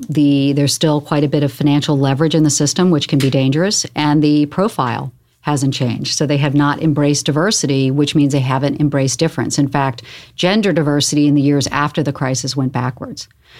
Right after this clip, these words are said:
And that's why I'm doing what I'm doing. I mean, you know, an underlying theme of, of all that we've talked about is I've had these ups and downs, and I just can't believe I've been so fortunate to have the ups and the downs.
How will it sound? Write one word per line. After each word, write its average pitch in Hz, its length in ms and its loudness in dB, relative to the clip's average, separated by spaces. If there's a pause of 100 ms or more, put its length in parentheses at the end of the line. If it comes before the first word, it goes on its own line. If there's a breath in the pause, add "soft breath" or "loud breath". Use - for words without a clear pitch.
(260 loud breath)
And 202 100 2
that's 277 260 0
why 196 140 2
I'm 160 220 2
doing 160 680 0
what 160 400 0
I'm 151 180 2
doing. 151 400 0
I 143 80 2
mean, 147 340 2 (380 loud breath)
you 175 100 0
know, 165 120 4
an - 160 -4
underlying 151 1120 2
theme 196 600 2
of, 147 340 0
of 147 140 -2
all 185 300 2
that 151 120 0
we've 147 160 2
talked 196 320 0
about 139 220 0
is 139 80 0
I've 151 160 0
had 156 140 -2
these 135 260 -2 (180)
ups - 320 -2
and 135 160 0
downs, 180 480 2
and 131 320 2
I 151 100 2
just 143 160 -2
can't 156 220 0
believe 151 380 2
I've 127 120 0
been 135 160 2
so 135 140 0
fortunate 156 500 -2
to 151 60 -4
have 147 220 -2
the 143 160 -2
ups 143 240 -4
and 131 180 0
the 127 40 -2
downs. 151 540 -2